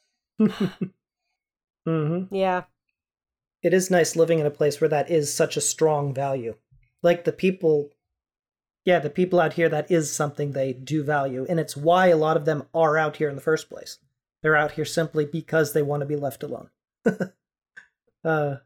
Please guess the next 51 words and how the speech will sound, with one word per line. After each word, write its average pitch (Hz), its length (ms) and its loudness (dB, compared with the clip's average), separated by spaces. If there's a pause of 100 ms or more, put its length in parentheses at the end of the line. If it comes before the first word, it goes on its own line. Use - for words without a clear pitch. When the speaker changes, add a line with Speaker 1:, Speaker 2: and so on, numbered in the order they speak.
(120)
Speaker 2:
the 170 140 -2
neighbor 170 240 2
Speaker 3:
Mm-hmm. 165 60 2
Speaker 2:
next 160 240 -4
to 156 160 0
us, 147 240 -4 (420)
or 139 320 0 (120)
off 151 280 0
behind 151 540 -2
on 147 180 -8
the 147 80 -2
other 147 160 -2
side 143 220 -4
of 135 80 -8
our 135 120 -4
land, 131 380 -8 (480)
he's 165 220 -4
currently 165 340 0
building 160 380 0
a 143 40 -4
cabin 135 460 -4 (720)
with 160 220 0
wood 156 180 0
he 151 80 -2
cuts 156 300 -2
from 156 180 -2
his 139 100 -4
own 143 200 0
land. 135 320 -8 (320)
<laughs> 190 80 -2 (1600)
Uh, 185 280 -2 (100)
he 180 100 4
was 165 120 4
the 165 60 2
one 165 120 4
who 156 40 2
said, 156 280 0
Speaker 3:
That's 165 80 -10
amazing. 170 240 -6
Speaker 2:
"Everyone 202 260 0
will 175 80 0
be 165 120 -4
happy 147 260 -2
if 131 80 -12
you 123 60 -16
just - 200 -8
leave 160 160 -2
each 143 140 -4
other 151 180 0
alone." 143 320 -4 (1120)
But 139 240 -6